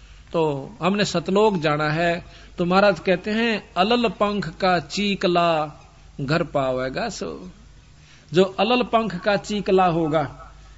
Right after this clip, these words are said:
यानी जो बंदी छोड़ की आत्मा होगी, वही सतलोक का निरूह करेगी। ना तो मुंह चढ़ा कर चाल पड़ेंगे, तो ब्रह्मा विष्णु महेश ने बेसरावस।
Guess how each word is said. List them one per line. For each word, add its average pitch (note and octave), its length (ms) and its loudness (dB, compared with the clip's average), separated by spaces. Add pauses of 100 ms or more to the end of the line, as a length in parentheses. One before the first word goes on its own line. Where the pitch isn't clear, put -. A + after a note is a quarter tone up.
(100)
यानी G3+ 180 0
जो G#3 120 2
बंदी G#3+ 340 0
छोड़ G3 280 2
की G#3 140 0
आत्मा G3 380 4
होगी, E3+ 560 2 (340)
वही F3 160 4
सतलोक C#3+ 500 -2
का C#3+ 100 0
निरूह C#3 320 -2
करेगी। D3 520 -6 (340)
ना E3 160 -2
तो C#3+ 260 -2 (380)
मुंह D#3 200 -4
चढ़ा C3+ 260 -2
कर A#2+ 120 -8
चाल A#2+ 260 -6
पड़ेंगे, D3+ 400 -6
तो C#3+ 120 -6
ब्रह्मा D#3+ 320 -6
विष्णु C3+ 320 -8
महेश B2 300 -6
ने C3 100 -6
बेसरावस। B2 640 -6